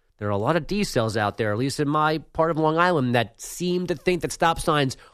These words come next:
are mere suggestions, that slowing down and, like, rolling through is good enough to know that no one's gonna walk in front of you. So,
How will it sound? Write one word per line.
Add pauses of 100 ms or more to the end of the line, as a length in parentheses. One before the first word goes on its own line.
(100)
are
mere
suggestions, (320)
that
slowing
down
and,
like,
rolling
through
is
good
enough (480)
to
know
that
no
one's
gonna
walk
in
front
of
you.
So,